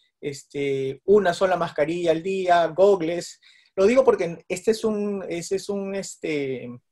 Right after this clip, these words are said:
una plataforma que, digamos, está dirigido a todos los oftalmólogos, pero especialmente a oftalmólogos retinólogos. Entonces, tenemos que compartir lupas, tenemos que compartir, el, tenemos que usar el oftalmoscopio. Entonces, ¿cómo, cómo, cómo estás manejando, digamos,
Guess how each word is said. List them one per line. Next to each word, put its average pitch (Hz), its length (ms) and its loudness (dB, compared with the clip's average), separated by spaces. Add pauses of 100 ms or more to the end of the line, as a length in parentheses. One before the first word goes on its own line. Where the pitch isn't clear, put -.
(180)
una 190 200 -2
plataforma 185 720 0
que, 143 440 -4
digamos, 156 500 -6 (200)
está 160 260 -2
dirigido 175 540 -2
a - 60 -6
todos 214 160 4
los 208 120 2
oftalmólogos, 202 600 2
pero 180 160 -2
especialmente 165 720 -4
a 190 60 -2
oftalmólogos 156 480 0
retinólogos. 180 640 2
Entonces, 170 440 -4 (280)
tenemos 175 340 0
que 165 100 -6
compartir 147 440 -2
lupas, 185 600 6 (300)
tenemos 156 240 -2
que 170 100 -2
compartir, 151 500 -2
el, 156 140 -4
tenemos 170 260 -2
que 165 60 -14
usar 180 160 6
el 165 60 2
oftalmoscopio. 160 840 0 (280)
Entonces, 196 260 -2
¿cómo, 254 420 4
cómo, 247 480 4
cómo 240 200 4
estás 247 200 0
manejando, 220 560 2
digamos, 208 640 0